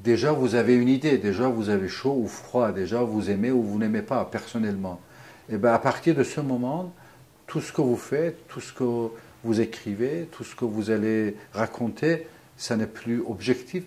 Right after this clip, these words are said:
parce que vous-même, vous faites partie de, de,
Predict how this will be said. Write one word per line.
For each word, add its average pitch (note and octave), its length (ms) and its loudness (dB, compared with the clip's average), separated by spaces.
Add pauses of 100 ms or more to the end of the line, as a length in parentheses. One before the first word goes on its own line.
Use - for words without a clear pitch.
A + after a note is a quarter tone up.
parce - 180 -6
que - 80 -10
vous-même, B2 460 2
vous G#2 260 -4
faites G#2 260 -4
partie - 440 -2
de, G2+ 320 0 (380)
de, G2 580 0